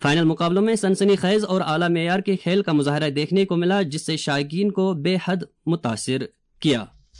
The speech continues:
इस चैंपियनशिप का इनेकाद नशा मुक्त अभियान की हिमायत में किया गया था। भारत ने पाकिस्तान की जानिब से पाकिस्तानी मकबूजा गिलगित बल्तिस्तान में वहां की नाम नहाद असेंबली में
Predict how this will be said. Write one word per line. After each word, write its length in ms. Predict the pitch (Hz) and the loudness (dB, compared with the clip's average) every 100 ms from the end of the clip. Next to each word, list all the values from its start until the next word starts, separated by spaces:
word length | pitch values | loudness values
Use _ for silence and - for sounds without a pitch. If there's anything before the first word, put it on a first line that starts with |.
| - - - 139 | -20 -20 -6 -6
इस 140 | - | -2
चैंपियनशिप 480 | 139 143 143 170 170 | 0 0 0 -2 -2
का 80 | 165 | 0
इनेकाद 440 | 165 165 175 190 143 | 0 2 0 0 0
नशा 260 | 143 175 175 | 0 0 0
मुक्त 220 | 185 - | 0 -2
अभियान 360 | 147 147 165 202 | -2 0 0 0
की 160 | 151 | -2
हिमायत 460 | 139 190 170 117 - | 0 0 2 -2 -4
में 140 | 123 147 | -6 -2
किया 240 | 208 143 | 0 0
गया 200 | 120 120 | 0 -4
था। 120 | - - - - - | -6 -12 -18 -8 0
भारत 280 | 143 185 214 | 2 2 2
ने 80 | 240 | 0
पाकिस्तान 500 | 214 214 - 214 247 | 0 -2 0 2 2
की 160 | 247 226 | 0 0
जानिब 280 | 196 214 214 | 2 2 0
से 160 | 233 226 | -2 0
पाकिस्तानी 560 | 185 180 - 190 214 | -2 -2 -2 0 2
मकबूजा 540 | 190 165 156 165 175 180 | 2 0 -2 -2 0 0
गिलगित 540 | 139 139 147 170 170 | -2 -2 0 0 -2
बल्तिस्तान 480 | 147 143 147 - 160 | -2 -2 -4 -2 0
में 120 | 190 | 2
वहां 320 | 156 139 156 170 | 2 0 0 0
की 180 | 180 180 | 0 2
नाम 240 | 143 151 | 4 4
नहाद 360 | 147 139 160 165 | 2 2 -2 -4
असेंबली 400 | 135 135 151 165 | -2 -2 0 0
में 180 | 180 | 0